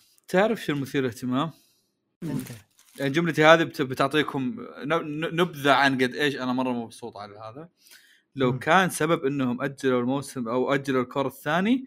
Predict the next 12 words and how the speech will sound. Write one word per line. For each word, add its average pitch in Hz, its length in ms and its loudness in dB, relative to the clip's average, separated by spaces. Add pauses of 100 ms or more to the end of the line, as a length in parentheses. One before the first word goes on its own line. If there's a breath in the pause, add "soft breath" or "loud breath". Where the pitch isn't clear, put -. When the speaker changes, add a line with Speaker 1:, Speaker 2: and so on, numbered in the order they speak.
(320 loud breath)
Speaker 1:
بسبب 143 500 -4
إنه 190 440 0 (560)
ال-، 117 320 -6
هذا، 113 360 -4 (720)
بسبب 135 420 0
إنه 120 440 -2
ي-، 123 320 -4
يزيدون 139 400 2
من 123 440 0 (340)
قوة 131 220 2
الإنتاج. 120 520 -8 (540)
واه! 143 1080 6